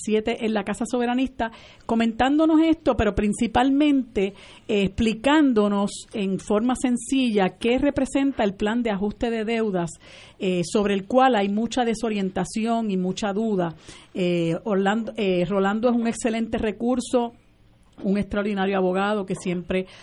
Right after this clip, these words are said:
ha estado disponible para ayudarnos cuando hemos querido, ¿verdad?, este, de llevar a cabo charlas para,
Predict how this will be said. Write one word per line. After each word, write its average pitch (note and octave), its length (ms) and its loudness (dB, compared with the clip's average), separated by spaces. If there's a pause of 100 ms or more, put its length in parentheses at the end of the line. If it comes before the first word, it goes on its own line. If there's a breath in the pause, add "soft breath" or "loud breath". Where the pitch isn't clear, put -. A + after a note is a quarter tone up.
(100)
ha F#3+ 100 -2
estado F#3+ 320 0
disponible G3 680 -2
para E3+ 300 -4
ayudarnos F#3 640 -4
cuando E3+ 300 -4
hemos F#3 180 -2
querido, G3 480 -2 (340 loud breath)
¿verdad?, G#3 400 -2
este, F#3 500 -4
de F3+ 260 -4
llevar E3+ 280 0
a F#3+ 100 0
cabo G#3 280 0
charlas G3 500 0
para, F3 440 -2